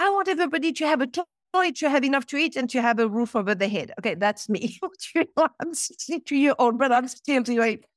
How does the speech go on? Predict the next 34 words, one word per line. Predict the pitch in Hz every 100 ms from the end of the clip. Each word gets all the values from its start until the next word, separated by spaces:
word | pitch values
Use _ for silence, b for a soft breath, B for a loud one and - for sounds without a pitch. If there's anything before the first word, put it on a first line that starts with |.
| _
"I | 269 311
want | 403 359
everybody | 269 294 277 262 294
to | 320
love | 233 233
everybody | 233 214 208 214 190
else," | - - 240
right? | 262 - - b _
But | 190 262 214
my | 269 269
human, | 254 - 330 403 415 196 156 370 - _ _ -
what | 247 240 -
you | 254
call | 262 226 208
my | 196 196
ego, | 220 202 180
but | 185 185
I | 196
call | - 208 196
it | 185
my | 180 170
human | 175 - 254 208 139 226 285
because, | 190 180 208 190 - -
uh, | - -
my | 226
human | 233 - 359 415 285 254 -
took | 285 -
on | 254 247 247 208
the | 220 208
protection | - 240 240 240 - - 208
to | 214
be | 208 208
a |
superwoman, | 196 - 247 240 214 185 165 92